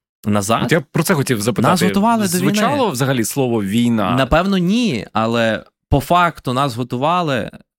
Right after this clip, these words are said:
Speaker 1: нас готували до того, щоб бути готовими. І це не
Speaker 2: Мгм.
Speaker 1: тавтологія,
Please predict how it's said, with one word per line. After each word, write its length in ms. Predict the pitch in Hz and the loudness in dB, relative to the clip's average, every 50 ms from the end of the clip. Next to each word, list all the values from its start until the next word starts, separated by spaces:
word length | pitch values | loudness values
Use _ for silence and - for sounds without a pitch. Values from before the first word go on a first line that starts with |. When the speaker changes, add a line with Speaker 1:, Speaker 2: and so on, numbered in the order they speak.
| _ - | _ -2
Speaker 1:
нас 220 | 113 131 139 - | 0 0 0 0
готували 560 | 123 135 - 131 120 127 139 170 190 196 190 | -2 0 0 2 2 4 4 2 2 0 -2
до 120 | 165 - 160 | -2 -4 -4
того, 240 | - 165 165 170 160 | -2 0 0 0 0
щоб 220 | - - 143 131 | -2 -4 -4 -2
бути 220 | 131 160 - 151 | -2 -2 0 0
готовими. 720 | 120 107 135 139 139 151 147 156 117 101 95 90 87 - - - | 0 2 0 0 2 2 0 0 0 -2 -4 -6 -8 -12 -10 -8
І 60 | 104 | -4
це 160 | - 123 120 | -2 0 0
не 80 | 127 127 | 2 2
Speaker 2:
Мгм. 80 | 117 | 0
Speaker 1:
тавтологія, 720 | 120 113 110 104 113 110 117 135 143 123 117 101 87 95 | 0 0 0 0 0 0 2 0 0 0 -2 -4 -6 -6